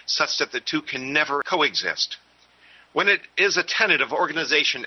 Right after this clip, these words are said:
A that calls for the total destruction of Organization B,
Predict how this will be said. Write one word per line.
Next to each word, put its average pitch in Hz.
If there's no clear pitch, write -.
A 110
that -
calls 156
for -
the 123
total 160
destruction 135
of 104
Organization 107
B, 90